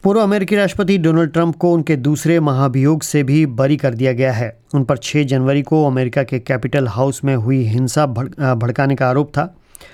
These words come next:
अमेरिका की सीनेट में पाँच दिन चले महाभियोग की प्रक्रिया में पूर्व राष्ट्रपति ट्रंप पर मुकदमा चलाने के लिए जरूरी दो तिहाई वोट नहीं जुटाए जा सके।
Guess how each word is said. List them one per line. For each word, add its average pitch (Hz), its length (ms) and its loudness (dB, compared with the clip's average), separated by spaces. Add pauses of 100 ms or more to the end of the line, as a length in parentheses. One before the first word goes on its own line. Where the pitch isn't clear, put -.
(1200)
अमेरिका 175 360 2
की 180 160 -2
सीनेट 170 360 0
में 190 120 0
पाँच 160 360 -2
दिन 156 200 2
चले 151 300 2
महाभियोग 135 560 0
की 151 80 -4
प्रक्रिया 143 480 0
में 110 180 -6
पूर्व 160 320 0
राष्ट्रपति 147 460 -2
ट्रंप 147 320 -2
पर 147 100 0
मुकदमा 143 420 0
चलाने 131 400 0
के 139 120 -4
लिए 143 220 2
जरूरी 143 580 2
दो 139 320 0
तिहाई 143 400 0
वोट 131 360 0 (220)
नहीं 135 280 2
जुटाए 131 280 0
जा 127 120 0
सके। 131 320 -2